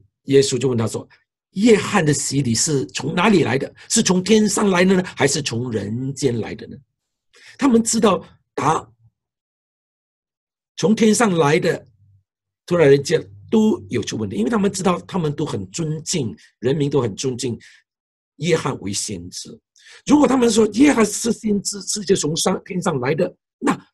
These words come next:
耶稣会问：“为什么你们不听，听他呢？”所以他们就不回答他。所以耶稣说：“我也不回答你。”可是这个最后呢，耶稣就讲了这两个比喻，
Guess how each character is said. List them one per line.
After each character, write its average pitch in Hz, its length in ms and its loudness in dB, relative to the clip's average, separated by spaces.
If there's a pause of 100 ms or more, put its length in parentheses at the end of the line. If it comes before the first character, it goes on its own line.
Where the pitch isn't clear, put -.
(280)
耶 160 180 4
稣 139 300 0
会 135 260 0
问 107 180 -6
：“为 214 100 2
什 - 200 -8
么 - 160 -20
你 92 100 -12
们 90 160 -14
不 123 140 -10 (100)
听， 123 340 -14 (140)
听 117 240 -10
他 110 180 -14
呢？” 104 60 -12 (1120)
所 247 160 2
以 233 40 4
他 190 140 4
们 160 140 0
就 156 120 -6
不 143 200 -8
回 110 180 -8
答 101 160 -12
他。 - 180 -20 (600)
所 - 140 -2
以 123 60 -4
耶 131 80 2
稣 131 180 -2
说 - 220 -12
：“我 101 160 -6
也 185 140 -2
不 - 180 -6
回 - 360 -16
答 - 260 -16
你。” - 80 -20 (760)
可 101 120 -8
是 117 100 -6
这 160 140 -4
个 147 120 -6
最 - 200 -10
后 104 220 -10
呢， 90 100 -14
耶 120 220 -2
稣 117 260 -6
就 110 260 -8 (360)
讲 98 200 -8
了 107 80 -6
这 117 180 -6
两 104 340 -8
个 - 120 -10 (220)
比 113 320 -8
喻， 208 340 0